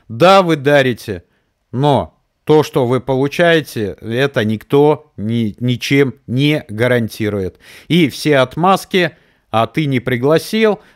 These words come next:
а ты не выполнил определённую квалификацию». Вот если есть у вас возможность, э, сделать депозит от двух тысяч до двухсот пятидесяти тысяч, лучше сюда их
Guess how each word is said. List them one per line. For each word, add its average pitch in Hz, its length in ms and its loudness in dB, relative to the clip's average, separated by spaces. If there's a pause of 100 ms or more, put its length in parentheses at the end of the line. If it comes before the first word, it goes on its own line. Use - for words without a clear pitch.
а 107 140 0
ты 131 180 -4
не 120 400 0
выполнил 110 640 0
определённую 117 600 -2
квалификацию». 135 1000 -2 (240)
Вот 123 180 -4
если 143 540 -2
есть 185 480 -2
у 135 80 0
вас 123 320 0
возможность, 117 840 -4
э, 107 240 0
сделать 104 420 -2
депозит 123 560 -2
от 110 140 -2
двух 131 340 0
тысяч 110 480 -2 (340)
до 131 240 4
двухсот 123 480 -4
пятидесяти 120 480 -8
тысяч, 147 320 -4
лучше 113 380 -4
сюда 113 580 0
их 104 380 -6